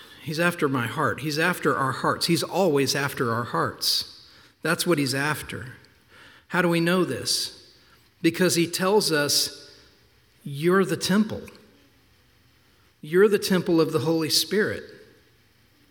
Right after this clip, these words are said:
Jesus doesn't walk in and say, "This is disorderly, we need more order."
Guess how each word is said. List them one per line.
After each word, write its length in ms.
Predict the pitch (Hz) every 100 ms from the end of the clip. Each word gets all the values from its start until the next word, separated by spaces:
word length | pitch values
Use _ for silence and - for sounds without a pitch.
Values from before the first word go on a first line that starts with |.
| _ _ _ _ _ - - -
Jesus 460 | 147 220 247 220 -
doesn't 440 | 196 190 180 170
walk 400 | 156 160 170 170
in 280 | 175 202 156
and 160 | 143
say, 600 | - - 151 143 139 117 - - - -
"This 240 | 262 -
is 140 | 254 -
disorderly, 800 | 208 202 208 208 202 180 160 143
we 140 | 160
need 320 | 170 175 170
more 280 | 160 156 151
order." 640 | - 156 151 117 95 113